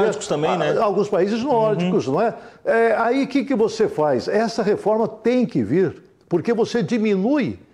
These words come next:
Speaker 2: a despesa que você tem da sociedade para com o legislativo, não é?
Speaker 1: Uhum.
Speaker 2: Assim como eu prego, por exemplo, eu acho que a Porto Alegre não precisa ter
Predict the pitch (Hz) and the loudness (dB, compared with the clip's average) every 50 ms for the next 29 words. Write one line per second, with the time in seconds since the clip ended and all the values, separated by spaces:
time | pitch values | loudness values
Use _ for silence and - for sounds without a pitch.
0 | _ _ _ _ _ - 151 156 165 151 - - 165 190 190 117 117 110 - 135 | _ _ _ _ _ -4 -2 -2 -2 -4 -4 0 0 0 2 0 -2 -6 -6 -4
1 | 120 113 - - 131 98 - 127 120 120 104 - 135 131 - 120 107 98 139 190 | -4 -4 -2 -2 -4 -2 -2 -2 -2 -2 -4 -4 -4 -6 -4 -4 -4 -2 -2 -2
2 | 196 143 101 92 - - - - - - _ _ - 220 233 240 233 - - 208 | -2 -4 -6 -10 -14 -18 -20 -20 -20 -20 _ _ 0 0 2 2 0 0 0 2
3 | 214 214 220 220 226 196 - 294 254 - - 233 247 220 - - - _ 131 113 | 2 2 4 2 2 2 0 -2 -2 -2 -2 -2 -2 -4 -6 -12 -16 _ -6 -2
4 | 127 185 226 208 - - - - - 151 147 135 147 233 233 285 254 - - 175 | 0 0 0 -2 -4 -10 -16 -14 -10 -8 -4 -2 -2 -2 0 -2 0 0 0 2
5 | 170 151 - 143 160 175 196 196 156 - - 151 143 110 104 143 214 233 226 160 | 0 0 0 0 2 2 2 0 -2 -2 -2 0 0 0 2 0 0 0 -2 -4
6 | 117 95 113 - 147 131 143 160 170 135 127 143 139 - - 190 - - 185 180 | -4 -4 -4 -4 0 0 2 2 2 0 0 -2 -2 -6 -10 -10 -6 -4 -2 0
7 | 151 135 - - 120 107 107 104 104 101 - - - 160 135 - 135 113 127 175 | 0 0 0 -2 -2 -2 -2 -2 -4 -6 -4 -4 -4 -4 -2 -2 0 0 0 0
8 | 175 196 214 269 233 - - - 311 262 202 - 185 185 175 - | 0 -2 -4 -6 -8 -12 -12 -4 -2 -2 0 2 2 2 0 0